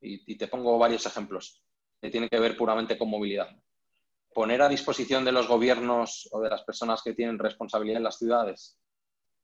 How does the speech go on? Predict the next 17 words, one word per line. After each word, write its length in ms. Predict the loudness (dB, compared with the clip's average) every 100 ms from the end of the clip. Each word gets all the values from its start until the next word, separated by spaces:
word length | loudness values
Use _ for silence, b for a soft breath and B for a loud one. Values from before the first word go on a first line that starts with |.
| _ _
cómo, 500 | 0 2 4 0 -2 -6
o, 80 |
o, 240 | -6 0 -2
o, 400 | 0 -4 -2 -4
o 60 |
incluso 360 | -6 -4 -4 0
de 60 | 0
las 140 | 0
propias 340 | -2 0 0
empresas, 420 | 0 -2 -2 -4 -10
¿no? 160 | -14 _ _ _
Cómo 180 | -4 -4
se 120 | -4
están 180 | 0 0
moviendo 300 | 2 0 0
los 140 | -2
ciudadanos, 640 | -2 0 0 0 -10 -18